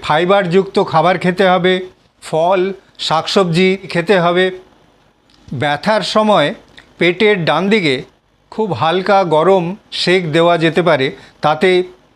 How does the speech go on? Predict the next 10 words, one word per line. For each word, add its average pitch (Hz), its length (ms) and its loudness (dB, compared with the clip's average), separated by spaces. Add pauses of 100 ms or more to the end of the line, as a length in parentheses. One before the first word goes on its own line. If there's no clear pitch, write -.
(220)
biliary 190 480 0
কলিকের 175 520 0
কষ্ট 156 320 0 (440)
খুব 190 300 0
দ্রুত 180 360 2 (100)
কমে 156 200 2
যায়। 110 240 -2 (800)
এই 196 160 -2
সমস্ত 202 380 0
করলে 208 440 2